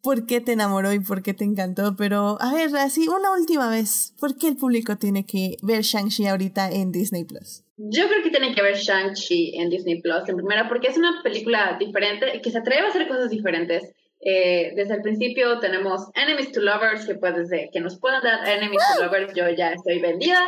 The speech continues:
Speaker 2: así que ya,
Speaker 1: Sí.
Speaker 2: ya estoy ahí. Eh, Enemies to Lovers, eh, creo que siempre yo creo, yo soy muy partidaria de cuando un estudio se atreve a hacer cosas diferentes, cosas que no están en su zona de confort y que sobre todo le dan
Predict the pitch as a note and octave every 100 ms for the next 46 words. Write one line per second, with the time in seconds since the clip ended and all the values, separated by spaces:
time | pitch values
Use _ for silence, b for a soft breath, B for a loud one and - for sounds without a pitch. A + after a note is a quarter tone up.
0 | - G#3+ F#3+ F3 D#3+ G3 D3 C#3 - -
1 | F#3+ F#3+ - A3+ G#3+ C4 D#4+ B B -
2 | - G#3 G3 F#3 F3+ G3+ A3 A3 A3 A#3+
3 | C4+ C4+ B3+ A3 G3+ G3+ G#3+ A#3+ A#3+ G3+
4 | - - _ _ _ - - D4+ D#4 F#4
5 | F4+ D4 B3+ A#3 G#3 G3+ B3 B3+ C4 A3+
6 | - A#3+ C4 A#3+ A3 G#3 G#3 G#3 G3 F#3+
7 | F#3 F#3 F3 E3+ F#3 E3+ E3+ D#3+ D#3+ -
8 | _ _ _ _ - A#3+ A#3+ - B3+ C4
9 | B3+ B3+ A3 G#3 G#3 G#3+ G#3 C4 C4+ A#3+
10 | G3 F#3+ G#3 A3 G#3+ G#3+ G#3 G#3+ - F3+
11 | F3+ G3+ G3+ - F#3 F#3 F#3 - _ G3+
12 | G#3+ A3+ A3 F#3 F3+ G3 G3 G3 - G3+
13 | F#3+ F#3 F3+ F#3+ G3 F3 F3 F3+